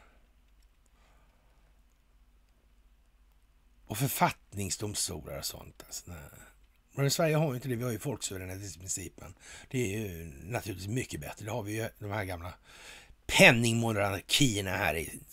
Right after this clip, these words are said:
Skandinavien. Det är fantastiska grejer. Eller så är det ju inte det. Eller så är det ju inte det.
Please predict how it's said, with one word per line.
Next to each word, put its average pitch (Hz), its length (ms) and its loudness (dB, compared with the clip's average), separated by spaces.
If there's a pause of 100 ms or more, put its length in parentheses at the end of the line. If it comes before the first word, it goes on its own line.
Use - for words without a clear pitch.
(200)
Skandinavien. 65 800 -2
Det 71 80 -8
är - 40 -10
fantastiska - 960 -2
grejer. 60 440 -6 (2250)
Eller 101 320 2
så 127 160 0
är 95 220 -2
det 85 60 -8
ju 92 120 -4
inte - 160 -14
det. - 160 -12 (1700)
Eller 98 240 -2
så - 140 -6
är 87 120 -8
det 73 60 -14
ju 78 100 -12
inte 78 180 -16
det. - 260 -14